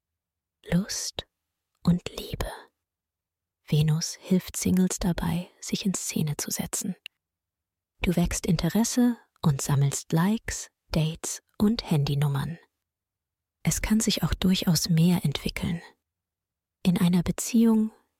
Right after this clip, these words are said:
bezaubert ihr euch gegenseitig mit Charme, süßen Komplimenten und raffinierter Verführung. Beruf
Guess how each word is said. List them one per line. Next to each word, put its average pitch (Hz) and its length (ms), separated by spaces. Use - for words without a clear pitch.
bezaubert - 680
ihr 202 160
euch 170 240
gegenseitig 208 1080
mit - 140
Charme, 175 640
süßen 208 580
Komplimenten 165 880
und - 220
raffinierter 170 600
Verführung. 175 680
Beruf - 640